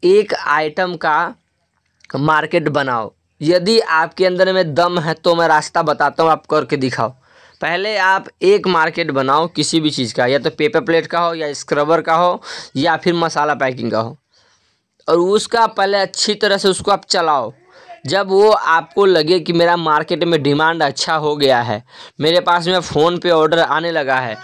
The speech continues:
तब आप उसके बाद दूसरा आइटम शुरू करो। जैसे कि मान लो आप स्टार्टिंग किए स्क्रबर से,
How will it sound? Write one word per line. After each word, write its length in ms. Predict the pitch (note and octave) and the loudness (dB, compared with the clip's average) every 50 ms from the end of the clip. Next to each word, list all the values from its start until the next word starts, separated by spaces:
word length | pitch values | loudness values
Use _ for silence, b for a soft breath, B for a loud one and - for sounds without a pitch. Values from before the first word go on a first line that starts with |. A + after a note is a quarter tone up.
| B B B B B B - | B B B B B B -2
तब 240 | F#3+ F#3+ G#3 G#3 G#3 | 0 0 0 2 0
आप 400 | F#3+ - E3+ E3 F3 F3+ - - | 0 2 4 4 4 2 2 0
उसके 380 | F3+ E3 D#3+ - - - F#3 F3 | -2 0 -2 -2 -2 0 0 2
बाद 240 | D#3 D#3 D#3 E3 E3+ C#3+ | 2 2 0 0 -2 -2
दूसरा 360 | C3 D3+ D3+ - F#3+ F3 F3 | 0 -2 0 0 0 2 2
आइटम 360 | E3+ E3+ D#3 D3+ D#3 E3 E3 | 2 2 0 0 0 -2 -2
शुरू 280 | D#3 - E3 D#3+ D#3+ D#3 | -2 -2 0 0 0 2
करो। 360 | D#3+ E3 E3 E3+ F3+ F#3 G3 F3 | 2 2 4 4 4 2 0 -2
जैसे 320 | C#3+ D#3 D#3+ D#3 - G#3+ | -2 -2 -2 -2 -2 -4
कि 120 | G3 G3+ A3 | -2 -2 -2
मान 260 | G3+ F#3 F#3 F3+ F3+ | 0 0 0 0 0
लो 140 | F#3+ G3 G3 | -2 -2 -2
आप 200 | F#3+ F3+ - F#3 | -2 -2 0 -2
स्टार्टिंग 480 | E3+ - - F3 D#3 C#3+ D#3+ F3 F3 E3 | -4 -2 -2 -4 -2 -2 -2 -2 0 0
किए 140 | E3+ F3+ | 0 -2
स्क्रबर 440 | E3+ - - - E3+ D#3 D3 D3 C#3+ | -2 -2 -2 -2 0 0 2 2 0
से, 240 | B2+ - B2+ A2+ G2+ | -2 -2 -6 -6 -6